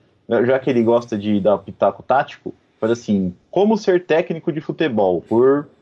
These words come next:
Mauro César. Aí ele ensina lá, às vezes o Abel Ferreira tá com dificuldade porque ninguém ensinou, né? Quem sabe alguém pode ensinar o Abel Ferreira a como ser um bom técnico.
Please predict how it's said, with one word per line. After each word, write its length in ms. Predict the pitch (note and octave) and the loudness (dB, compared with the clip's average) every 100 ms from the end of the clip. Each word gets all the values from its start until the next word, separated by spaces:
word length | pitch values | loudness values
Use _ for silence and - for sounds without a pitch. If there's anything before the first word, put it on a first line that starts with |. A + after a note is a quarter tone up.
| _ _ - | _ _ -4
Mauro 240 | A#2+ D#3+ | -2 -2
César. 400 | - F#2+ D#2 E2+ | -2 -2 -2 -2
Aí 120 | F2 C#3 | 0 0
ele 120 | F#3+ | 0
ensina 420 | G#3 - A#3+ B3 | -2 0 0 2
lá, 220 | D#3+ F#3+ D3 | 2 4 2
às 100 | A2+ | 0
vezes 340 | C3 F3+ G3 | 0 2 0
o 140 | G#3+ | 0
Abel 240 | G#3 F#3 F3+ | 2 2 0
Ferreira 400 | E3 A#2+ B2+ D3+ | 0 -2 0 0
tá 140 | F3 | -2
com 180 | E3+ D#3+ | -2 -6
dificuldade 680 | D3+ D3+ - A#2 G#2 A2 C3 | -6 -8 -4 0 2 2 0
porque 220 | F#3+ F#3 | -6 0
ninguém 280 | G#3+ G#3+ A3 | 2 4 4
ensinou, 540 | A#3 A#3 C3 D3 F#3 - - _ _ | 2 2 2 2 2 -4 -20 _ _
né? 200 | A2+ C#3+ - _ _ | -2 -2 -4 _ _
Quem 100 | A2 | -6
sabe 240 | A2+ A#2 B2+ | -2 0 2
alguém 260 | F3 G#3 G#3+ | 2 2 2
pode 220 | F#3 E3 | 0 -2
ensinar 360 | E3 B2+ C3 | -6 -2 0
o 20 | C3 | 2
Abel 180 | A#2 A#2 | 2 0
Ferreira 760 | G#2+ F#2+ G#2+ D3+ D3 G#2 F#2 _ _ - _ _ _ - | 0 2 4 4 4 2 0 _ _ -20 _ _ _ -6
a 320 | F#2+ F#2 F2 - | -2 0 -2 -4
como 260 | G#2 G#2+ G#2 | 0 0 0
ser 180 | G#2+ | 0
um 140 | G2 F#2+ | 0 2
bom 240 | F#2 F#2+ | 0 -2
técnico. 520 | F#2 G2 G#2+ - F2 | 0 -2 -2 -6 -14